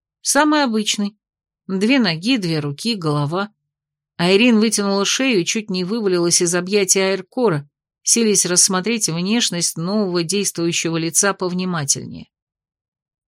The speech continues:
Одежда, как она и думала, другая, отличающаяся и от ее собственной, понятное дело, и от стиля Аль, но достаточно примитивная.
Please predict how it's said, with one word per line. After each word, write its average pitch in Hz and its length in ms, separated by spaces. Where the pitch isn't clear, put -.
Одежда, 240 600
как 220 300
она 233 320
и - 20
думала, 165 460
другая, 170 760
отличающаяся 185 1120
и 190 240
от 190 220
ее 196 240
собственной, 170 640
понятное 165 600
дело, 151 400
и 185 100
от 185 180
стиля 226 500
Аль, 170 240
но 160 120
достаточно 202 640
примитивная. 196 840